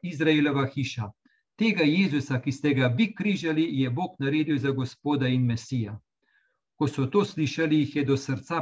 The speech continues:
pretreslo. Rekli so Petru in drugim apostolom: "Bratje, kaj naj storimo?" Peter jim je odgovoril:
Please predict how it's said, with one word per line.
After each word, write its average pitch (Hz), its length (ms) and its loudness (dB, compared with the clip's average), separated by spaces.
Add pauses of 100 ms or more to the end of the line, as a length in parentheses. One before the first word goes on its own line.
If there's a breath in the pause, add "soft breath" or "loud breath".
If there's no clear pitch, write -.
pretreslo. 127 800 -2 (260)
Rekli 135 360 2
so 131 280 -2
Petru 170 320 0
in 135 340 0
drugim 135 360 4
apostolom: 113 720 -2 (440 soft breath)
"Bratje, 147 640 2
kaj 185 160 2
naj 180 160 -6
storimo?" 143 580 0 (680)
Peter 156 300 0
jim 139 140 2
je 135 100 4
odgovoril: 139 760 0